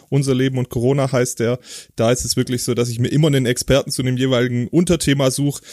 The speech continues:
ähm, die mir das dann erklären, was eigentlich da für Auswirkungen Corona auf diesen Bereich hat. Und ansonsten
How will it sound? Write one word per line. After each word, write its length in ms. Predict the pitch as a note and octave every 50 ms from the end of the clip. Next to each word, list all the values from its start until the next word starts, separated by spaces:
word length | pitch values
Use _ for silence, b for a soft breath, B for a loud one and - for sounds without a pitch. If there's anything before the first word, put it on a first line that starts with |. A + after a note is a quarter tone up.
| B B B B B
ähm, 340 | - B2 B2 B2+ B2+ B2 A#2+
die 180 | - B2 B2
mir 200 | B2 B2+ C3 C#3
das 160 | C#3 C#3 -
dann 160 | - A#2 A2+ G#2+
erklären, 500 | A2+ A#2 - A2+ A#2 A#2+ B2+ B2+ B2 G2+
was 220 | G#2 A#2+ - -
eigentlich 480 | - A2+ A2+ A#2+ B2 A#2 A2+ A2+ - -
da 140 | A#2 A2+
für 160 | - - B2+ -
Auswirkungen 560 | A#2 B2 - - B2+ A#2+ - - A#2+ A#2 A2+
Corona 360 | - A#2 A2 A#2 A#2+ B2 A#2+
auf 160 | - A#2 -
diesen 260 | - - B2+ A2+ -
Bereich 360 | A2+ A2+ G#2+ G#2+ A#2 C3 - C#3
hat. 180 | B2 A2+ - - B B B B B B B B B B B _
Und 400 | - B2 B2 B2 A#2+ A#2+ A#2+ -
ansonsten 880 | A#2 G#2 A#2+ A2+ A#2+ C3 - - - F3+ F3 F3+ F3+ F#3 F#3+ G3 G3